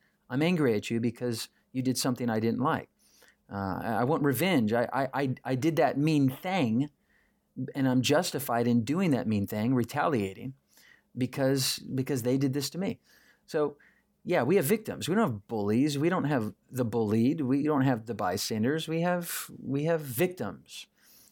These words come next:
And oftentimes, children who are exposed to an aggression actually feel victimized and traumatized themselves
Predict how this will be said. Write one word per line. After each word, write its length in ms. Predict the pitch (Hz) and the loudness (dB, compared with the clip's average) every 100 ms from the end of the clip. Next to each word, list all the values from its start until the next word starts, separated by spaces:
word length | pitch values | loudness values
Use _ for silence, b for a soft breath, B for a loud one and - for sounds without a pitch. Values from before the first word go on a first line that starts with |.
| _ - | _ -6
And 200 | 110 - | -4 -2
oftentimes, 720 | 131 160 127 117 123 110 - | -2 -2 -2 -2 -2 -2 -4
children 400 | - 139 127 120 | -4 -2 0 0
who 160 | 120 107 | 0 0
are 120 | 95 | -2
exposed 880 | - - - 156 196 190 180 143 - b b _ | -2 -6 -4 -2 2 4 2 -2 -8 b b _
to 400 | - 123 110 107 101 b b | -4 0 2 2 -2 b b
an 100 | 123 | -4
aggression 640 | 107 104 101 101 127 135 135 | -2 0 0 0 0 0 -2
actually 340 | 131 - 135 | -4 -2 -2
feel 220 | 131 139 | 0 0
victimized 540 | 135 147 156 139 139 139 | 0 -2 -2 0 2 2
and 120 | 135 | 0
traumatized 500 | 143 143 139 147 143 | 0 -2 -2 -4 -4
themselves 760 | 156 131 185 226 101 - - | -4 -2 -2 -2 -2 -6 -16